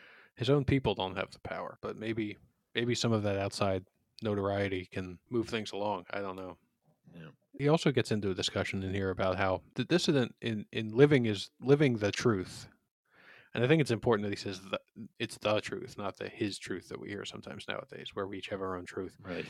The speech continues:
Speaker 1: He's talking about a real truth.
Speaker 2: <laughs> Right.
Speaker 1: You know, uh, the truth that is the real human
Speaker 2: Objective.
Speaker 1: experience, the,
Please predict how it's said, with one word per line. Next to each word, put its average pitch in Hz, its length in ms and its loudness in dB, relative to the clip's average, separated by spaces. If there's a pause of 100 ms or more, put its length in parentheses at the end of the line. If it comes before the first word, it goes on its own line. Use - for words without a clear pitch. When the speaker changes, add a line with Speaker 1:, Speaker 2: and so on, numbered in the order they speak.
Speaker 1:
He's 151 120 8
talking 123 200 10
about 104 140 8
a 92 60 0
real 101 260 8
truth. 98 380 -2
Speaker 2:
<laughs> - 20 -4
Right. 90 220 -4 (840)
Speaker 1:
You 120 100 6
know, 110 200 10
uh, 113 140 8
the 113 120 0
truth 131 280 10
that 117 140 10
is 104 280 2 (220)
the 110 120 -4
real 113 320 4
human 113 320 0
Speaker 2:
Objective. - 180 -6
Speaker 1:
experience, 101 540 -4
the, 98 160 -4